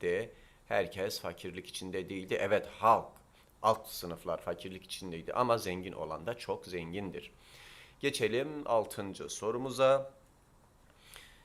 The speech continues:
E, ne diyor? Hangisi peygamberimizin saydığı adaletlerden değildir diyor.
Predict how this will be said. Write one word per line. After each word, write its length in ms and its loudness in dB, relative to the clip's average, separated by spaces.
E, 160 4
ne 160 4
diyor? 180 4
Hangisi 420 4
peygamberimizin 920 6
saydığı 800 4
adaletlerden 1400 6
değildir 800 4
diyor. 560 -2